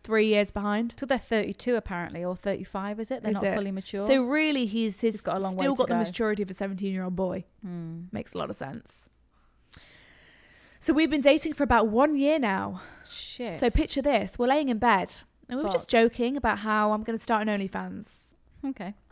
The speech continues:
Speaker 1: This was only a joke, which we both knew because it's not like me.
Speaker 2: Yes.
Speaker 1: Um, but he seriously said, "Well, you wouldn't make any money."
Speaker 2: <gasps>
Speaker 1: Excuse you. Well, you're fucking with me.
Speaker 2: Ow. Ouch. I'd hope you'd subscribe.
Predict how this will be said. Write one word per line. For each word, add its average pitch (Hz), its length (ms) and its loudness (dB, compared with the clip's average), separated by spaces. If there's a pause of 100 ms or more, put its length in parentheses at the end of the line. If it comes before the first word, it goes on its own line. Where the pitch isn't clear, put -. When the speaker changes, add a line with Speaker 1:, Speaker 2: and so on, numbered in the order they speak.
Speaker 1:
This - 180 2
was 349 140 2
only 370 260 2
a 269 60 4
joke, 196 460 2
which 240 180 -6
we 262 80 2
both 247 340 4
knew 202 420 -6
because 233 280 -4
it's - 160 -10
not 240 220 4
like - 360 -4
me. 185 380 -10
Speaker 2:
Yes. 190 500 -12
Speaker 1:
Um, 196 520 0 (380)
but 254 200 8
he 330 160 6
seriously 285 480 -2
said, 196 460 -4 (360)
"Well, 190 140 2
you 240 160 0
wouldn't 190 180 -2
make 190 220 -8
any 214 180 -2
money." 208 380 -10 (100)
Speaker 2:
<gasps> 415 1300 2
Speaker 1:
Excuse 381 460 -2
you. 233 340 0 (840)
Well, 220 80 0
you're 277 160 2
fucking 208 300 -6
with 190 180 -10
me. 262 220 -4 (520)
Speaker 2:
Ow. - 640 0 (120)
Ouch. 185 640 2
I'd - 80 -2
hope 254 140 4
you'd 254 200 -2
subscribe. 196 600 -2